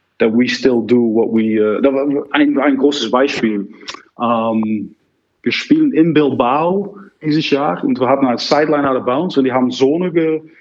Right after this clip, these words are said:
ähm, gespielt und dann haben wir den Ball reingenommen. We, we threw eight passes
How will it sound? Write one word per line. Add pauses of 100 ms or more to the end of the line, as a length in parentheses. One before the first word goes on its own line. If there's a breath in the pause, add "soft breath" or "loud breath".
(420 soft breath)
ähm,
gespielt (220)
und
dann
haben
wir
den
Ball
reingenommen. (300)
We,
we
threw
eight
passes